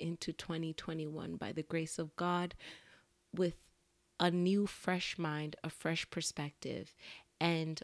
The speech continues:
well prepared if you've been listening to all of these episodes. And this is the fifth and final episode of the About twenty twenty-one preparation series.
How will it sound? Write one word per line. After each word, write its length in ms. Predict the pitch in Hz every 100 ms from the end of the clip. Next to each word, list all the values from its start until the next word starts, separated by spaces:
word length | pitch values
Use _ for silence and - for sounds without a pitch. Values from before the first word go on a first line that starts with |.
| -
well 300 | 160 165 170
prepared 560 | - - - 175 190 170
if 180 | -
you've 160 | 165 151
been 220 | 160 156
listening 500 | 156 156 160 156 156 -
to 240 | - 160
all 280 | - 151 151
of 140 | 151 -
these 280 | 151 147 - -
episodes. 720 | 165 - 214 - 131 208 - - - - - - _
And 320 | 196 208 208
this 260 | 220 233 -
is 240 | - 214
the 100 | 202
fifth 360 | 202 - 208 -
and 140 | 202
final 380 | - 226 254 220
episode 580 | - 151 160 - 147 147 -
of 240 | 151 151
the 180 | 156 151
About 480 | 151 151 180 180 -
twenty 500 | - 220 220 - 208
twenty-one 720 | - 180 175 175 156 151 156
preparation 720 | - 156 - 156 139 147 - 160
series. 540 | - 139 113 170 -